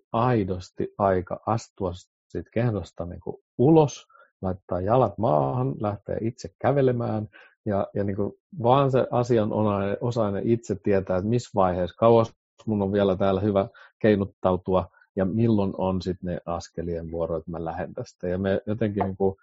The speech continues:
tietämättä me se enemmänkin tuli meille se kehto, kun me olisikaan sitä keksitty. Niin,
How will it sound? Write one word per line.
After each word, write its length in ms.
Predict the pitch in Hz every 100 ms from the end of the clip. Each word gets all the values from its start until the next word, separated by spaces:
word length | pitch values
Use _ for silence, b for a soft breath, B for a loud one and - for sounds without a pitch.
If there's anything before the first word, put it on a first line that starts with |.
| b b _ -
tietämättä 640 | 113 113 95 92 90 -
me 220 | 90 90 90
se 120 | 92
enemmänkin 540 | 92 92 87 85 87 - -
tuli 220 | 98 95
meille 320 | 87 87 87 -
se 140 | 92 -
kehto, 600 | 90 - _ _ - 85
kun 140 | 85 87
me 40 |
olisikaan 300 | 87 - 87
sitä 200 | 90 - -
keksitty. 480 | - - - - 90 b b b -
Niin, 220 | 95 87